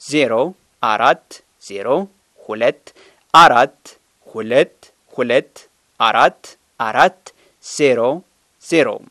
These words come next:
ለወገኖቹ መልካም የሚያደርግ ማን ነው? እርሱን እናደንቀዋለን። መጽሐፈ ሲራክ ምዕራፍ ሠላሳ አራት ቁጥር ዘጠኝ። የማኅበረ ቅዱሳን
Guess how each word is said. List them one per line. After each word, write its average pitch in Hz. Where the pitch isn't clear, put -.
ለወገኖቹ 151
መልካም 156
የሚያደርግ 113
ማን 151
ነው? 101
እርሱን 156
እናደንቀዋለን። 110
መጽሐፈ 117
ሲራክ 139
ምዕራፍ 180
ሠላሳ 104
አራት 127
ቁጥር 160
ዘጠኝ። 104
የማኅበረ 170
ቅዱሳን 127